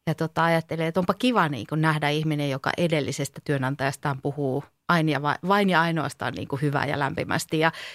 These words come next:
virittelit silloinkin kaikenlaisia yhteistyökuvioita jo niin kuin Attendon kanssa ja näin, että, että tota, se oli, se oli semmoinen ensimmäinen kokemus silloin sinusta ja Attendosta.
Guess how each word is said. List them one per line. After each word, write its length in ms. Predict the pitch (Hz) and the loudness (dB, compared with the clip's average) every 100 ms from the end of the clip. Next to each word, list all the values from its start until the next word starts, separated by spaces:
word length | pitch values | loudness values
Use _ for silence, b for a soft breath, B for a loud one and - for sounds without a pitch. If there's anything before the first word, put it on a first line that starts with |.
| B | B
virittelit 460 | 196 185 - 160 147 | 4 4 2 0 0
silloinkin 380 | 180 156 143 147 | 2 2 0 -2
kaikenlaisia 520 | 151 147 147 139 151 | -4 -2 -2 0 0
yhteistyökuvioita 920 | 156 147 - 151 - 190 156 98 - - | 0 -2 -2 -2 0 0 2 0 -4 -6
jo 80 | |
niin 160 | - - | -6 -6
kuin 140 | - | -4
Attendon 340 | - - - - | -4 -6 -6 -4
kanssa 300 | - 165 202 | -2 -2 -4
ja 40 | |
näin, 260 | 196 185 - | -4 -4 -4
että, 240 | 180 - - b b b b - | -6 -8 -8 b b b b -8
että 240 | 165 - | -8 -10
tota, 300 | - - 165 160 _ | -12 -6 -6 -6 _
se 140 | - 226 | -2 2
oli, 140 | 220 185 | 2 0
se 100 | 214 | 0
oli 140 | 208 | 0
semmoinen 460 | 190 180 175 175 165 - | 2 2 2 0 -2 0
ensimmäinen 500 | 208 185 156 156 165 | 2 2 2 0 0
kokemus 500 | 180 202 - 202 - | 0 -2 -6 -6 -4
silloin 340 | 180 175 165 _ _ B B B | -2 -2 -4 _ _ B B B
sinusta 460 | - 214 180 - 156 | 0 2 2 0 -2
ja 180 | 156 | 2
Attendosta. 640 | 165 - 135 147 - - | 0 0 -4 -4 -6 -8